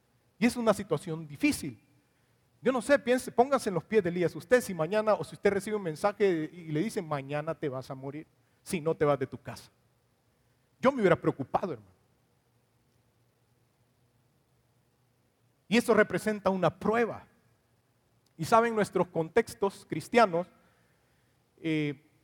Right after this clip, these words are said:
lamentablemente digo yo, a la palabra prueba le hemos dado una connotación muy negativa.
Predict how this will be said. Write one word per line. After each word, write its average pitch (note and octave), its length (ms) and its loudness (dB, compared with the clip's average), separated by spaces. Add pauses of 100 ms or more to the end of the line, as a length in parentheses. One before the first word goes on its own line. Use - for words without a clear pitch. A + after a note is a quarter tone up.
lamentablemente G#3 840 4
digo G3 200 4
yo, G3+ 240 4 (920)
a E3+ 80 0
la E3+ 140 4
palabra G3+ 480 2
prueba F#3+ 400 8
le F3+ 100 4
hemos F#3 240 0
dado F#3+ 200 6
una F#3+ 220 0
connotación F3+ 800 0
muy F3+ 240 -2
negativa. F#3 640 -4